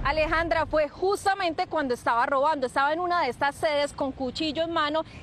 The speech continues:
intimidando a una de las colaboradoras, eh, cuando, por fortuna, llega la policía. Pero para conocer más detalles de cómo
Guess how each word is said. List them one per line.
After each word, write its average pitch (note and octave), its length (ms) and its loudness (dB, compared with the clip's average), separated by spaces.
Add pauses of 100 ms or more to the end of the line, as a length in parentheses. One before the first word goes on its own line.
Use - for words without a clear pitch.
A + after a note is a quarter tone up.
intimidando D4 680 0
a D#4+ 140 2
una B3+ 180 -2
de C#4+ 60 0
las C#4+ 160 -2
colaboradoras, B3+ 760 0
eh, C4 180 -2
cuando, C4+ 380 0
por A3+ 160 -6
fortuna, B3 400 -2
llega A3+ 320 0
la B3 160 2
policía. B3 440 -2
Pero C#4+ 160 0
para B3 160 2
conocer B3+ 260 -2
más B3 100 0
detalles D4+ 380 -2
de C4 80 0
cómo B3 320 -2